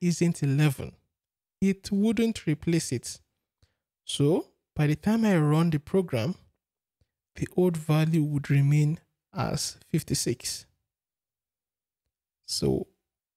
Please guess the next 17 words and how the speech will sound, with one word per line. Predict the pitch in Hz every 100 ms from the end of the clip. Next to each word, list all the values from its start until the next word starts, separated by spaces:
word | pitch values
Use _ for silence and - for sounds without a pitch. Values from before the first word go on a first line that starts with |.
| _ -
which | 175 - _
each, | 254 254 - - _ _ _ _ _ _ _ _ _ _ _ -
whichever | 185 - 254 269
method | 262 247 - 202
you | 160
use, | 139 147 123 - - _ _ _ _ _
you | 151
need | 170 160
to | 165
be | 160
aware | 139 151 151
of | 131 -
the |
behavior | 131 139 143 185 190 151 175
of | 160 -
the | 131
method | 135 165 - - -